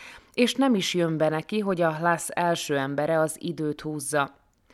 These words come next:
Annyira nem, hogy Danko már azt mondja, neki mindegy is, hogy a koalíciós társa mit fog csinálni,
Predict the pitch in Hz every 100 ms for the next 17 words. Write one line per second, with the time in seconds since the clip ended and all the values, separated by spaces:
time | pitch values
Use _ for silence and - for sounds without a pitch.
0 | - - - - 240 226 147 143 147 190
1 | 180 165 151 147 143 139 175 185 170 139
2 | - - 156 - 143 143 139 135 160 165
3 | 143 - 151 165 175 151 135 143 160 160
4 | 147 139 - 160 151 147 - 147 147 -
5 | 156 151 151 151 170 - 165 - 170 160
6 | 156 160 170